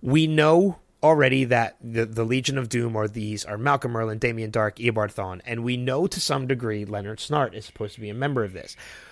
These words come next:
What if Leonard Snart is in fact in his head, but it is, it, but due to this,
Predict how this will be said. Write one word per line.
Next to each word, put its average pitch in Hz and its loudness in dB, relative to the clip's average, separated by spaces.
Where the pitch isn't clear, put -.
What 131 2
if 131 -2
Leonard 151 4
Snart 135 2
is 175 2
in 151 -4
fact 120 -4
in 131 0
his 143 2
head, 92 -6
but 135 10
it 147 2
is, 139 0
it, 139 2
but 117 -4
due 190 0
to - -4
this, 87 -10